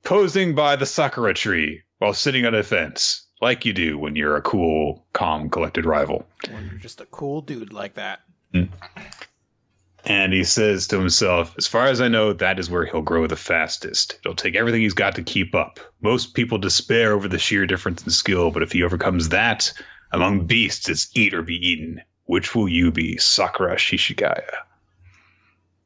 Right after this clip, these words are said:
Speaker 1: So what did you think of this, Chris?
Speaker 2: Uh, so if I, 'cause when we, we get to chapter three, we always vote whether or not
Speaker 1: Mm-hmm.
Speaker 2: we wanna continue.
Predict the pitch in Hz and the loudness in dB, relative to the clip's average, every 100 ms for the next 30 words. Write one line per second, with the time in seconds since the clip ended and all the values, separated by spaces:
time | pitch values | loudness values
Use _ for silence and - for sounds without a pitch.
0 | _ _ _ _ _ _ _ - - _ | _ _ _ _ _ _ _ -16 -16 _
1 | _ _ _ _ _ - - 311 311 285 | _ _ _ _ _ -8 -4 -4 -6 -16
2 | 226 208 165 101 85 - - - - - | -18 -2 2 4 2 0 -4 -2 0 0
3 | - - _ - - - - - _ _ | -2 -18 _ -20 -20 -16 -18 -18 _ _
4 | _ _ _ _ _ _ _ _ _ _ | _ _ _ _ _ _ _ _ _ _
5 | 139 139 139 139 143 _ - - 160 160 | -2 2 2 2 0 _ -16 -2 2 2
6 | 160 - _ _ _ _ _ _ _ _ | 0 -4 _ _ _ _ _ _ _ _
7 | - 135 - _ 156 180 196 208 185 - | -8 -8 -8 _ 0 2 4 2 -2 -6
8 | 156 135 147 160 170 175 165 160 170 165 | -6 -4 -4 -4 -2 -4 -6 -2 -4 -4
9 | - 170 170 151 123 113 110 113 107 117 | 0 0 0 -6 -6 -6 -6 -8 -8 -10
10 | 110 110 _ _ _ _ _ _ _ 123 | -8 -10 _ _ _ _ _ _ _ -10
11 | 120 120 95 92 113 110 - - 110 104 | -4 2 2 2 -2 -10 -8 -8 -6 -8